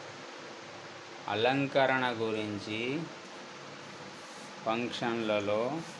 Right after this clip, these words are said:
వాడడం జరుగుతుంది. చిన్న చిన్న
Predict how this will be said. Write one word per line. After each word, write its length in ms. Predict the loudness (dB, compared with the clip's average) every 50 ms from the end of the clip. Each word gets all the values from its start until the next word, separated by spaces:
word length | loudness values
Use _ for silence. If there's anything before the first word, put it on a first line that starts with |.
| -12 -12 -12 -12 -12 -12 -10 -10 -10 -12 -12 -12 -12 -12 -12 -10 -10 -10 -10 -10 -10 -8 -4 0 4
వాడడం 800 | 6 8 10 10 10 10 8 8 8 8 8 8 6 6 6 4 4 2 0 -2 -4 -8 -10 -12 -12 -12 -12 -12 -12 -10 -10 -10 -10 -10 -2 0 0 0 0 -2 -2 0 0 2 4
జరుగుతుంది. 960 | 6 6 6 6 4 4 4 4 4 4 4 4 6 6 6 6 6 6 6 6 4 2 0 -2 -4 -4 -6 -4 -4 -4 -4 -4 -4 -4 -4 -4 -6 -6 -6 -8 -8 -8 -8 -8 -8 -4 -2
చిన్న 360 | 0 2 4 6 8 10 10
చిన్న 520 | 10 8 8 8 8 8 8 8 6 6